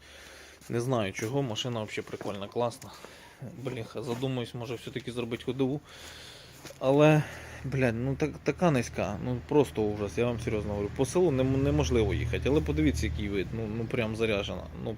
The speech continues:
для города чітко взагалі, іде класно, бистро, матьоро. Ну, але по селу, ну прям там чірк, там гірк.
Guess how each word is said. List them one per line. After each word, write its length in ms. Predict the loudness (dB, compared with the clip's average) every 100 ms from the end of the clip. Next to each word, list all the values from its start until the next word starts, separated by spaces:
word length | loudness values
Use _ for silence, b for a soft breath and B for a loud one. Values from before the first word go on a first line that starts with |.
| 0
для 180 | 4 8
города 400 | 8 8 4 0
чітко 420 | -2 -2 0 -4
взагалі, 280 | -2 -4 -2
іде 160 | -2
класно, 420 | 0 0 0 -4
бистро, 440 | -6 0 0 0 -8 -12 B B B B B
матьоро. 520 | -4 0 4 6 4 0 B -18 -8
Ну, 160 | -4 0
але 440 | 2 2 2 2
по 180 | -2 -4
селу, 280 | 0 0 0
ну 120 | -2
прям 280 | -4 -4 -2
там 280 | 0 0
чірк, 280 | 0 2 2 0
там 240 | -2 -2
гірк. 260 | 2 2 2